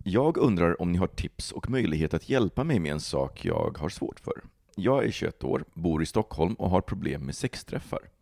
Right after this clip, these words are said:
Jag blir ibland så nervös inför att träffa en kille jag skrivit med på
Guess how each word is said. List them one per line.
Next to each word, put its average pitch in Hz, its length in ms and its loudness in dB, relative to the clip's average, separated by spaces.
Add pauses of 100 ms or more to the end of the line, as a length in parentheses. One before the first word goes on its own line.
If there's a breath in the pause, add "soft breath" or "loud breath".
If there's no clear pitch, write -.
(440 loud breath)
Jag 120 160 4
blir 156 160 4
ibland 90 400 0
så 151 280 -2
nervös 104 640 -2
inför - 320 -2
att - 140 -2
träffa - 300 -4
en 82 100 -6
kille 76 400 -2
jag 80 140 0
skrivit - 720 -6
med 76 480 -6
på - 200 -4